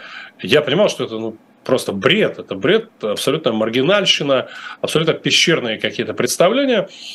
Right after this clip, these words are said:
М, люди цитировали книжки, которые стали активно издаваться в начале девяностых годов, когда в связи с прекращением монополии на книгопечатание,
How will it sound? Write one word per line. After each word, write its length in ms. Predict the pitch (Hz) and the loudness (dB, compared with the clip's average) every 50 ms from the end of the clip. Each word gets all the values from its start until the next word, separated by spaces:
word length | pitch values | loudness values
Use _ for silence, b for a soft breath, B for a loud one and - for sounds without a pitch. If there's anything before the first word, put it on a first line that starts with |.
| B B B _ _ _ _ | B B B _ _ _ _
М, 400 | - - 123 113 113 117 113 110 | -4 -2 0 0 0 0 0 0
люди 240 | 110 135 196 190 190 175 | 2 2 2 2 0 0
цитировали 500 | 175 - - - 202 190 190 180 175 170 | -2 -2 -2 0 2 2 4 2 2 0
книжки, 480 | 175 - 214 269 294 - - - 151 | -2 -2 -2 -2 0 -2 -2 -2 -2
которые 420 | - - 131 - - 196 196 180 151 | 0 0 0 0 0 0 0 0 0
стали 280 | - - 185 170 147 | 0 2 2 2 2
активно 380 | 135 131 - - 180 143 127 123 | 2 0 0 -2 -4 -2 -2 -4
издаваться 460 | 113 104 131 147 196 220 - - 139 | -2 0 2 2 2 2 0 -2 -4
в 60 | 110 - | -4 -2
начале 400 | 123 131 - - 165 165 151 135 | 0 0 2 2 2 2 2 2
девяностых 500 | 113 117 123 135 135 110 - - 107 104 | 0 0 0 0 0 -2 -4 -6 -4 0
годов, 380 | 117 131 170 - 165 113 107 | 0 0 2 2 -2 -2 -2
когда 460 | - - 104 95 95 113 117 110 - B B B B B B B | -4 -6 -6 -4 -2 -2 -2 -2 -2 B B B B B B B
в 60 | - | -2
связи 340 | - 131 120 120 120 123 117 | 0 2 2 2 2 2 0
с 320 | 117 - - - 120 110 | 0 0 0 0 -2 -2
прекращением 720 | 98 - 123 120 - 139 139 - - - 180 147 123 113 107 | 0 0 -2 0 2 2 4 4 4 4 4 2 0 -2 -2
монополии 680 | 104 110 113 123 135 131 - - 160 139 120 107 101 101 | 0 0 2 4 2 2 2 2 2 2 2 0 -2 -4
на 320 | 104 104 113 117 107 104 | -2 0 0 0 0 0
книгопечатание, 1040 | 101 - - 123 120 113 120 107 - - 139 - - 285 285 - 220 156 120 104 90 | -2 -4 -4 -4 -2 -2 -4 -4 -4 -4 0 4 4 4 4 2 0 -2 -2 -2 -4